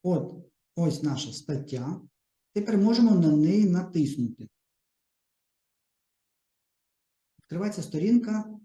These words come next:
цієї статті. Як бачимо, назва журналу, issue, volume, рік, і можемо побачити саму цю статтю.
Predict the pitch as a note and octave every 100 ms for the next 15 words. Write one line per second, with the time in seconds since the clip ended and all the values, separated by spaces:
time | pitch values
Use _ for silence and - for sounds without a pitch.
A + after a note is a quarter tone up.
0 | _ _ - D#3+ G#3 F#3 D#3 C#3 - G#2
1 | - _ _ _ _ _ _ _ D#3+ D#3
2 | D#3+ C#3 B2+ A#2 A#2 - _ _ _ _
3 | D#3+ C#3+ C3 C3 C#3+ G3+ B3 B3 A3 G#3
4 | - - _ _ _ _ _ F3+ A3+ A#3
5 | A#3 F3+ D3+ C3+ D#3+ G#3 G3 F#3 F3 -
6 | - - _ _ _ _ _ _ _ _
7 | C#3 F#3 A#3 A3+ - _ _ B3 A#3+ F#3+
8 | A3 G#3+ G#3+ G3 C#3 B2+ F3+ F#3 F3+ F#3
9 | F#3 - _ _ _ _ _ _ _ -
10 | C#3 D3 F#3+ A3 - _ _ D3+ F3 -
11 | B2+ - -